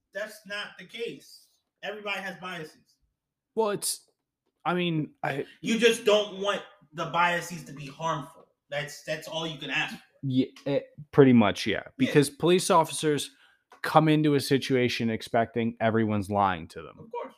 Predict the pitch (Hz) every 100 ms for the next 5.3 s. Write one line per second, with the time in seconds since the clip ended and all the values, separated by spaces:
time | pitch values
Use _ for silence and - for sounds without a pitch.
0 | _ 143 165 165 208 196 190 175 - 131
1 | 120 - 139 139 - 135 131 117 - 131
2 | 123 110 117 110 107 110 117 113 101 _
3 | - 233 - 143 135 123 113 101 107 95
4 | 87 85 - - - - 180 127 - 156
5 | 175 160